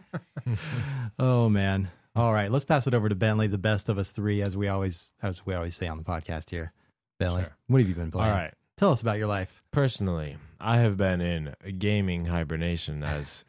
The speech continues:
Speaker 1: <laughs>
Speaker 2: one might call it, um, in preparation for a, well, let's just say,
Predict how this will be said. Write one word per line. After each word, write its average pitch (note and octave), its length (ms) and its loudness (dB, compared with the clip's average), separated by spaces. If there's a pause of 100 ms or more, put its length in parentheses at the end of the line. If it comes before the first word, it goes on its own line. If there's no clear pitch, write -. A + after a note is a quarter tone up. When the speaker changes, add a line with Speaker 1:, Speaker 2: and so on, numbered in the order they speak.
Speaker 1:
<laughs> - 100 -20
Speaker 2:
one F2 260 -2
might E2 300 -4
call F2 260 0
it, G#2+ 220 -4
um, E2 460 -2 (320)
in A2 140 0
preparation F#2+ 640 2
for E2 340 -2
a, D2 440 -4 (1500)
well, E2+ 260 2 (100)
let's F2+ 200 -2
just E2+ 180 -4
say, C#2+ 200 -4